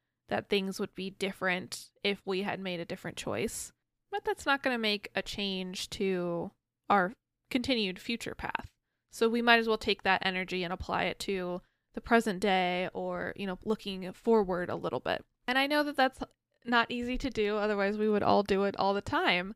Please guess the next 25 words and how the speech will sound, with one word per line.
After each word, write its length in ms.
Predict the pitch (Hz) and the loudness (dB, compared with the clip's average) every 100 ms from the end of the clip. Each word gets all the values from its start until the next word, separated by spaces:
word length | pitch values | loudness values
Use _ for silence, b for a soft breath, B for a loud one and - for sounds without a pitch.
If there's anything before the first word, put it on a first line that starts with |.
| _ _ _ _ | _ _ _ _
Um, 300 | 214 208 208 | 4 4 4
but 120 | 226 | 0
sometimes 320 | 247 247 240 | -2 -2 0
I 80 | 226 | 0
think 220 | 226 233 | 0 -2
we 80 | 220 | -2
just 180 | 214 - | -4 -4
need 240 | 220 208 | -6 -4
little 240 | 202 202 196 | -2 0 0
reminders 760 | 190 185 185 202 180 175 190 | -2 0 0 0 -2 -2 -2
that 300 | - 175 - - | 0 2 2 0
when 180 | - 214 | -8 -6
we 240 | 196 190 196 | -6 -6 -6
stay 500 | - - 226 214 208 | -8 0 2 4 4
living 340 | 208 196 190 | 0 -2 -6
in 60 | 185 | -6
the 80 | |
past, 720 | 202 - 190 180 180 - - 226 | -6 0 2 2 0 -6 -12 -6
we 220 | 202 190 | -4 -2
are 160 | 190 | -2
missing 400 | 196 208 - 202 | -2 -2 -2 -2
out 240 | - 190 - | 0 0 0
on 140 | 180 | -4
what's 180 | 175 - | -6 -2
happening 560 | - - 185 185 175 | -2 -2 -4 -6 -6